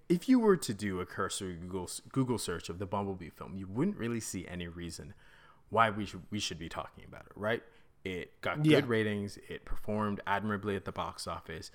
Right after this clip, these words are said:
Speaker 1: People are throwing around things like best movie in the Transformers franchise. So why is it divisive?
Speaker 2: Right.
Speaker 1: I would suggest
Speaker 2: Well
Speaker 1: that because of all the other <laughs> Transformers movies, that's why it's divisive.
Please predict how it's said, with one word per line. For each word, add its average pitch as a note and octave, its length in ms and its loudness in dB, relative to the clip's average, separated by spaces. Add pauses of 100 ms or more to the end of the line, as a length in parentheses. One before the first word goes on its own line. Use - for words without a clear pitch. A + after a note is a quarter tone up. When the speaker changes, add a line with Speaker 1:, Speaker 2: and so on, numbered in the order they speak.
(240)
Speaker 1:
People E2+ 280 -10
are D#2+ 240 -8
throwing A2+ 300 0
around G#2 300 0
things F#2+ 200 -4
like F2 220 -10
best F2+ 240 -6
movie F#2 300 -4
in F2 80 -6
the F2 60 -8
Transformers E2 580 -12
franchise. - 420 -14
So A2+ 140 -10
why C3+ 180 2
is D3 100 0
it C#3 120 -8
divisive? F2+ 440 -10
Speaker 2:
Right. C#3 200 0 (200)
Speaker 1:
I - 100 2
would C#4+ 120 0
suggest - 540 -2
Speaker 2:
Well A3+ 160 8 (160)
Speaker 1:
that B2 180 0
because B2 600 0
of A#2+ 240 0 (160)
all A#2+ 160 2
the B2 160 2
other A2 320 2
<laughs> - 80 -10
Transformers D3 760 6
movies, B2 460 -2
that's - 240 2
why A2+ 140 6
it's G#2+ 200 0
divisive. F#2+ 520 -8